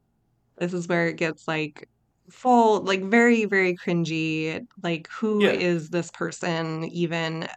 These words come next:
Speaker 1: Like, she protests because she's not allowed to mark outsiders. And he is so upset with her about this, and it, like, kinda comes out of thin air. Like, I don't understand how it escalates. Like, is he just drunk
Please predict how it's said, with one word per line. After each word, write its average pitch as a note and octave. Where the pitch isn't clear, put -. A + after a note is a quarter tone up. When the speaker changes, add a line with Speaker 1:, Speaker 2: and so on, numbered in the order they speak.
Speaker 1:
Like, F3
she G#3
protests F3+
because F3
she's E3
not E3
allowed F3
to F3+
mark E3
outsiders. E3+
And G3+
he A3+
is A#3
so G#3
upset G#3
with G#3
her F3+
about E3+
this, E3+
and F3+
it, E3+
like, E3+
kinda B3
comes C4
out B3
of G#3+
thin G3+
air. -
Like, G3+
I A3
don't D4+
understand G3
how F3
it -
escalates. G3+
Like, F#3+
is F3+
he G#3+
just F#3+
drunk F3+